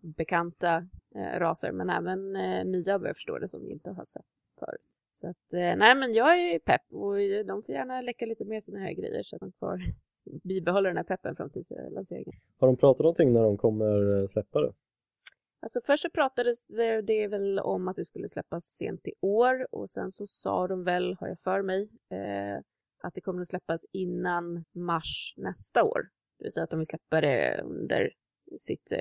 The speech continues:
Speaker 1: finansiella år, eller vad, vad det nu kallas.
Speaker 2: Ja.
Speaker 1: Ehm, så att, ehm, inte garanterat i år, och, eh,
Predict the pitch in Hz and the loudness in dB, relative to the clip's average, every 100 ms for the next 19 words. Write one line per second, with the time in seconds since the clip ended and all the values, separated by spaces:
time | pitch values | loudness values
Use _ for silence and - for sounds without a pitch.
0 | - 151 151 143 - - 123 104 120 - | 0 2 4 2 0 2 4 6 4 2
1 | 90 87 - - - 90 - - 170 - | 2 2 0 -4 -4 -4 -2 -2 -2 -6
2 | - - 226 - - 180 - _ _ _ | -4 0 2 2 0 -4 -16 _ _ _
3 | - - 202 - 202 190 190 185 180 175 | 2 8 8 8 6 6 8 6 4 4
4 | 175 175 - 95 - 113 208 208 202 190 | 2 0 -2 -2 0 2 6 8 6 6
5 | 190 180 175 170 165 143 - - - 165 | 0 2 2 4 4 2 -2 -6 -6 -4
6 | 156 | -4